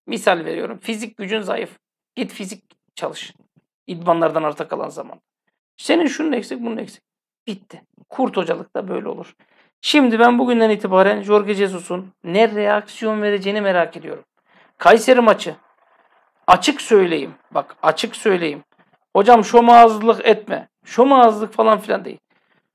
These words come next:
Konya maçından sonra dört beş günlük dinlenme sürem var. Hani diyorsun ya, üç günde bir oynuyoruz, çalışamıyoruz, taktiğimiz, çocuklarımızı göremiyoruz. Göremeyin. Göremeyin. Fenerbahçe taraftarı da göremedi çocuklarını. Ben de göremedim. Sinirden uyuyamadım.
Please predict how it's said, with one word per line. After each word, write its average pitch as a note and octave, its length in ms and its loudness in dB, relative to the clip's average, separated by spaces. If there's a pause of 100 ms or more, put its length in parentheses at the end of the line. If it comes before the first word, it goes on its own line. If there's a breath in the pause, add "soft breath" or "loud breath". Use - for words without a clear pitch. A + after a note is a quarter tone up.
(280)
Konya E4+ 340 6
maçından B3+ 400 -2
sonra A#3+ 300 -8
dört C4 280 -4
beş D4 220 -8
günlük A3+ 320 -10
dinlenme G3+ 400 -4
sürem D3+ 360 -10
var. - 100 -16
Hani A3 300 -6
diyorsun C4+ 300 -8
ya, B3 100 -4
üç A#3+ 160 -12
günde B3 300 -8
bir B3 40 -8
oynuyoruz, B3+ 720 -8
çalışamıyoruz, B3+ 800 -4
taktiğimiz, B3 720 -8
çocuklarımızı A#3 640 -4
göremiyoruz. A3+ 580 -4
Göremeyin. F#3+ 500 -4 (840)
Göremeyin. F#3 480 -6 (280)
Fenerbahçe G3+ 440 2
taraftarı G#3 440 0
da A3 60 2
göremedi F#3 380 -2
çocuklarını. D3+ 640 -10
Ben E3+ 140 -2
de F#3 60 -2
göremedim. E3+ 420 -4 (1160)
Sinirden G3 480 -2
uyuyamadım. F#3+ 600 0